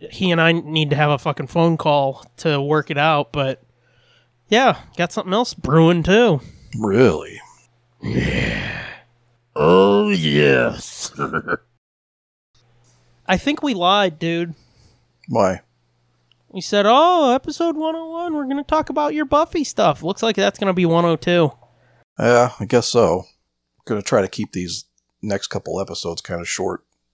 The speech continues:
Speaker 2: So,
Speaker 1: Yeah.
Speaker 2: so we're not cutting for days.
Speaker 1: Well, w-, we're still gonna be cutting for days, but they're not gonna be fucking eight-hour <laughs> episodes.
Speaker 2: Right.
Speaker 1: Oh, an-, another announcement I wanted to make. It's my hope, and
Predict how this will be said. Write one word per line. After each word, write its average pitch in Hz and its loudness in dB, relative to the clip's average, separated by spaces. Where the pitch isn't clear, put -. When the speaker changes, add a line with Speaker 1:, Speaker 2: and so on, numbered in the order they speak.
Speaker 2:
So, - -6
Speaker 1:
Yeah. 262 4
Speaker 2:
so - 2
we're 139 2
not 104 -2
cutting - -8
for - -8
days. 85 -2
Speaker 1:
Well, 156 -4
w-, 170 -10
we're 165 -8
still 202 -4
gonna 160 -6
be 147 -6
cutting 156 -10
for 151 -14
days, 143 -2
but 262 0
they're 185 0
not 294 2
gonna 294 -2
be 247 -6
fucking 214 -6
eight-hour 208 2
<laughs> 269 -4
episodes. - -6
Speaker 2:
Right. 90 2
Speaker 1:
Oh, 311 -6
an-, 220 0
another 254 2
announcement 170 -4
I 151 -6
wanted 147 -10
to 147 -14
make. 143 -12
It's 220 0
my 214 2
hope, 196 2
and 165 -6